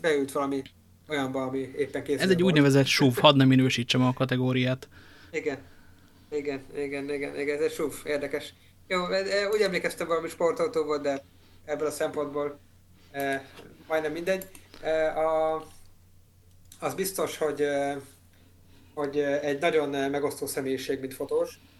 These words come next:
Speaker 1: E, lépjünk is tovább, mert rengeteg minden van még, a, e, ami, e, e, bárkánkon. E, rögtön a következő mondat.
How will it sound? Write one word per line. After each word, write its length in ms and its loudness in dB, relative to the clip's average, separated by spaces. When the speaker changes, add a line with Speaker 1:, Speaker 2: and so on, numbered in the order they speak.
Speaker 1:
E, 120 -4
lépjünk 320 0
is 100 -4
tovább, 280 0
mert 160 0
rengeteg 380 0
minden 240 -2
van 140 -4
még, 260 -14
a, 400 -4
e, 160 -2
ami, 320 -2
e, 40 -8
e, 100 -6
bárkánkon. 720 -2
E, 240 -2
rögtön 280 0
a 20 0
következő 440 0
mondat. 460 -2